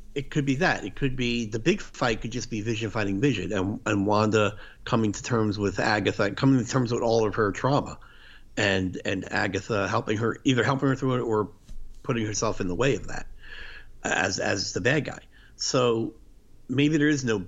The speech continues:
Nightmare, there is no Mephisto. Um, maybe that's just what it is. It's a big battle between the two Visions, and if it has a happy ending, I think Wanda's Vision merges with the, his old body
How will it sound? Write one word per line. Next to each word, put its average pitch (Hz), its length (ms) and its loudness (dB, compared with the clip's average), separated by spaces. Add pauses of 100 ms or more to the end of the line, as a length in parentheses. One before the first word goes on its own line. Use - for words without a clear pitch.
(100)
Nightmare, 101 520 -4
there 101 100 0
is 110 120 -2
no 107 100 0
Mephisto. - 720 -4 (420)
Um, 87 540 0 (960)
maybe 113 460 4
that's 107 340 2
just - 260 -4
what 107 160 2
it 117 100 2
is. 123 180 2
It's 92 120 -6
a 92 40 0
big 92 180 2
battle 98 220 4
between 98 320 -2
the 101 60 -4
two 113 140 -2
Visions, 107 560 0
and 95 300 0 (600)
if - 360 0
it 110 60 6
has 117 220 2
a - 40 2
happy 117 300 2
ending, 127 280 2
I 107 100 0
think 110 360 -6 (460)
Wanda's 110 500 0
Vision 110 640 -2 (1040)
merges 117 600 2
with 110 240 -2
the, 120 80 0 (100)
his 120 220 -4
old 110 260 0
body 95 540 0